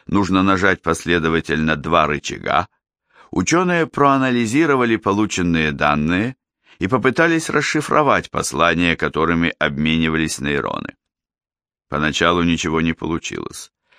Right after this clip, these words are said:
поскольку сигналы между двумя типами нейронов, казалось, не содержали никаких закономерностей.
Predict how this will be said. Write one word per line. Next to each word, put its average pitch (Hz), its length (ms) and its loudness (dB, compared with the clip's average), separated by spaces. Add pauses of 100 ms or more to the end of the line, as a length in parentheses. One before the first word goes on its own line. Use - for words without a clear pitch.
(160)
поскольку 117 460 2
сигналы 110 480 2
между 98 340 0
двумя 92 360 2
типами 82 420 -2
нейронов, 80 640 0 (440)
казалось, 82 500 0
не 78 120 -2
содержали 80 640 0
никаких 90 640 0
закономерностей. 50 1080 -8